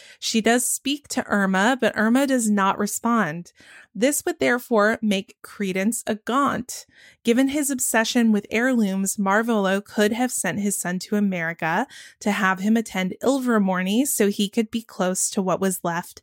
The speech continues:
of Salazar Slytherin's wand, the Snakewood tree. I would love to know your guys' thoughts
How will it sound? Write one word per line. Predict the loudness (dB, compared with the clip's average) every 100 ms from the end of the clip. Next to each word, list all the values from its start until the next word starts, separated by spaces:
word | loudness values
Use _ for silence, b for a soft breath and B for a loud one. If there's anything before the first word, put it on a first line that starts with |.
| B B B
of | 0 2
Salazar | 2 4 2 2 0
Slytherin's | 0 0 0 0 -2 -4 -6
wand, | -2 2 2 2 -4 -12 b _
the | -4
Snakewood | -2 0 -2 -2 -4 -2
tree. | -6 -6 -6 -10 _ _ -4
I | 0
would | 0 2
love | 2 4 2 0
to | 0
know | 2 2 -2 -4
your | -6
guys' | -2 -2 -2 -6
thoughts | -2 -2 -2 -6